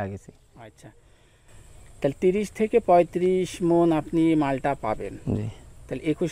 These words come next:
Speaker 2: হাজার পাঁচশো টাকা খরচ। এই তিরিশ থেকে পঁয়ত্রিশ মণ মালটার দাম আসতে পারে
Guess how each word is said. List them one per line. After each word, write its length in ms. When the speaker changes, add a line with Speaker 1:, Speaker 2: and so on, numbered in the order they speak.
Speaker 2:
হাজার 240
পাঁচশো 300
টাকা 160
খরচ। 240
এই 60
তিরিশ 240
থেকে 180
পঁয়ত্রিশ 480
মণ 160
মালটার 320
দাম 200
আসতে 280
পারে 180